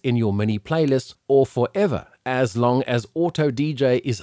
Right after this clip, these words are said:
able to keep loading new tracks. These other four buttons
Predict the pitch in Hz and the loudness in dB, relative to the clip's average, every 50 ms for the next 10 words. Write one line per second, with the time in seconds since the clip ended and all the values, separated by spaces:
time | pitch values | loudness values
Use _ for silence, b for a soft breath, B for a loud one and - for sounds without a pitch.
0 | - 123 123 123 127 131 - - 117 - - 127 123 - 92 92 95 98 98 104 | -6 -6 -4 -2 -2 -4 -4 -6 -10 -6 -6 -8 -6 -4 -4 -2 -2 0 0 -2
1 | 98 95 92 90 92 104 107 101 - - - 117 82 - - - - - - _ | -2 -2 -4 -4 -2 -2 -4 -4 -6 -4 -4 -4 -4 -4 -10 -16 -20 -20 -20 _
2 | _ _ _ _ 78 90 110 151 180 180 175 151 - - - 127 131 131 131 135 | _ _ _ _ -6 -2 -2 0 0 0 -2 -2 -4 -6 -2 0 0 4 4 4
3 | 117 - - 139 127 113 92 113 113 110 - 127 120 120 123 - - - | 2 4 4 4 4 6 4 2 2 2 2 4 4 4 4 2 -2 -14